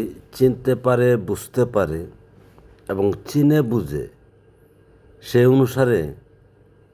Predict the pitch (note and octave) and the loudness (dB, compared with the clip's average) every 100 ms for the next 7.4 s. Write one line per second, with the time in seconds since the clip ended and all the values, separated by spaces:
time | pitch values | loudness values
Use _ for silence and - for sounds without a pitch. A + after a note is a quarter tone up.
0 | _ - G2+ A#2+ B2 B2 G#2 E2 E2+ D#2+ | _ -4 0 2 0 -2 -2 -2 -6 -14
1 | - _ _ _ _ _ _ _ - _ | -20 _ _ _ _ _ _ _ -20 _
2 | - - - - - - G#2+ C3 B2+ - | -20 -20 -20 -20 -10 0 2 2 0 -8
3 | - _ _ _ _ - - - G2 F#2 | -20 _ _ _ _ -20 -20 -10 -6 -4
4 | F#2 G#2+ G#2+ - A2+ G2 E2 D#2 C2+ B1 | -4 -4 -8 -10 -8 -6 -4 -2 -4 -8
5 | B1 G1+ - _ - - - - - - | -10 -14 -20 _ -20 -20 -20 -20 -20 -20
6 | - - - - - _ - F#2+ E2+ - | -20 -20 -20 -20 -20 _ -2 -2 -2 -6
7 | G#2+ B2 C3+ | -2 0 0